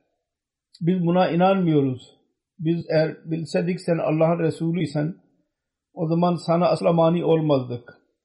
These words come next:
Dediler ki, "Biz, sen Muhammed bin Abdullah'sın." Resulullah dedi ki, "Ben Allah'ın Resulüyüm,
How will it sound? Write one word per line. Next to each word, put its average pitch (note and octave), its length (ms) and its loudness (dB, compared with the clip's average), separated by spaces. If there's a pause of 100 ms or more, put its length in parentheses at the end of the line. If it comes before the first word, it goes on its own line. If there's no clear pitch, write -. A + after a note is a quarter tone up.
(1300)
Dediler F3 520 -2
ki, C3+ 280 -4 (240)
"Biz, F3 460 -6 (3250)
sen F3 300 -2
Muhammed E3 420 0
bin F3+ 140 -2
Abdullah'sın." D3 760 -2 (1120)
Resulullah D#3+ 760 -2
dedi D3+ 320 0
ki, A#2 220 -10 (600)
"Ben D#3 140 -2
Allah'ın E3 480 0
Resulüyüm, D3+ 760 2